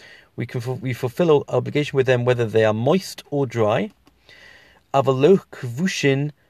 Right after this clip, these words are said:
velo shlukin velo mevusholin. But not if they're pickled, if they're stewed, or if they're cooked.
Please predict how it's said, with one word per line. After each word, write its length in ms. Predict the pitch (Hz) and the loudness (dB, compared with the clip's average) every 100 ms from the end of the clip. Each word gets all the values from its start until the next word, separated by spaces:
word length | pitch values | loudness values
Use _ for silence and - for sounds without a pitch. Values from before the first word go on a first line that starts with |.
| _ - | _ -2
velo 300 | 131 135 180 | 2 4 4
shlukin 640 | - - 135 139 - 131 | 0 -4 -4 -4 -4 -4
velo 320 | 107 120 123 120 | -2 2 2 2
mevusholin. 680 | 113 110 - 107 85 78 - _ - _ - | 0 -4 -4 -4 -4 -8 -14 _ -20 _ -4
But 160 | 117 | -2
not 500 | 135 147 170 - - - _ 120 | 0 2 2 -2 -16 -20 _ -14
if 120 | 120 | -4
they're 180 | 110 110 | -4 -4
pickled, 680 | - 185 - 151 147 - _ _ _ _ - | -6 -2 -2 -2 -4 -10 _ _ _ _ -14
if 160 | 117 - | -14 -6
they're 260 | 110 104 | -4 -4
stewed, 720 | - - - 160 156 147 127 - _ _ _ _ _ - | -6 -12 -6 -2 2 0 -2 -10 _ _ _ _ _ -2
or 160 | 120 | -2
if 100 | 117 | 0
they're 140 | 131 127 | -2 0
cooked. 500 | 196 143 - - | 2 2 0 -20